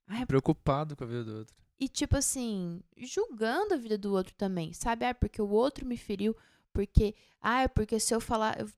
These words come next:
Speaker 1: tenho que falar tal, tal coisa pro outro pra ver se ele se toca,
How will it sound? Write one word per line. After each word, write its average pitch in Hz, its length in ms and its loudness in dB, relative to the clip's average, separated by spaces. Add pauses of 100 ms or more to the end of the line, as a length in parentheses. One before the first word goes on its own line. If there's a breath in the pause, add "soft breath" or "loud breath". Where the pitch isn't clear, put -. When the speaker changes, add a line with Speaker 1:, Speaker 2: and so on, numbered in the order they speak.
Speaker 1:
tenho 233 160 -2
que - 80 -18
falar 226 240 0
tal, 226 240 -2
tal 247 200 -2
coisa 226 340 0
pro 226 180 -2
outro 214 260 2
pra 208 120 -2
ver 202 140 -4
se - 140 -4
ele 208 120 -4
se - 180 -6
toca, 202 640 -2